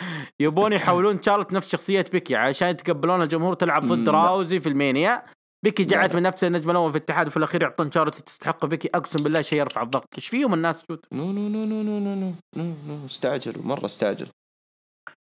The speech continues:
Speaker 1: أحمد نفس الكلام يقول: "شارلوت نسخة شخصية بيكي يا ساتر، الإفلاس إلا بالغصب
Speaker 2: نو.
Speaker 1: تنتج ما تقسم النساء، حرفيا صارت رومان رينز فرع
Speaker 2: نو،
Speaker 1: النساء."
Speaker 2: نو، نو،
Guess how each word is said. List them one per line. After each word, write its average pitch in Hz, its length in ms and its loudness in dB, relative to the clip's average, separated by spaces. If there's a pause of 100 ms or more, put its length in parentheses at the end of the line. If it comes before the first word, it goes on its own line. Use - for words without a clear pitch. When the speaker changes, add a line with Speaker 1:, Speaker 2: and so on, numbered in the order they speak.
(160)
Speaker 1:
أحمد 185 360 2
نفس 185 220 -2
الكلام 175 240 0
يقول: 147 220 -4
"شارلوت 185 320 0
نسخة 165 340 -6
شخصية 175 420 -6
بيكي 165 180 -6
يا 160 100 -2
ساتر، 170 380 -2
الإفلاس 151 420 -2
إلا 165 180 -2
بالغصب 160 380 -4
Speaker 2:
نو. 165 180 -2
Speaker 1:
تنتج 180 240 0
ما 156 80 2
تقسم 160 380 -8
النساء، 156 320 -2
حرفيا 151 360 -4
صارت 160 360 -2
رومان 156 220 -2
رينز 160 180 -4
فرع - 200 -4
Speaker 2:
نو، 147 80 -4
Speaker 1:
النساء." 156 240 -6
Speaker 2:
نو، 143 280 -12
نو، 131 120 -12